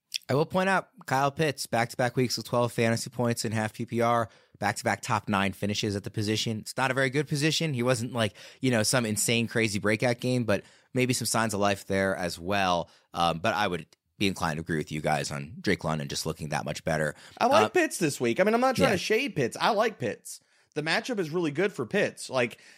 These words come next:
Speaker 2: you take to Tampa slot corner, dude, Pitts has, like, eight inches of height and forty-something freaking pounds on this dude. So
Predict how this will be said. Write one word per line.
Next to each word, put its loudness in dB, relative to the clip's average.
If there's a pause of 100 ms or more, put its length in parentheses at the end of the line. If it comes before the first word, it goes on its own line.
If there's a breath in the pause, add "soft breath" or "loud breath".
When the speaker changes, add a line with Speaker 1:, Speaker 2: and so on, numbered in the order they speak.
(120)
Speaker 2:
you -2
take 0
to -2
Tampa 2
slot 2
corner, 0 (360 soft breath)
dude, -2
Pitts 0
has, 2
like, 2
eight 0
inches 0
of -8
height -6 (320 soft breath)
and -2
forty-something 2
freaking -2
pounds 0
on 0
this -4
dude. -6
So 0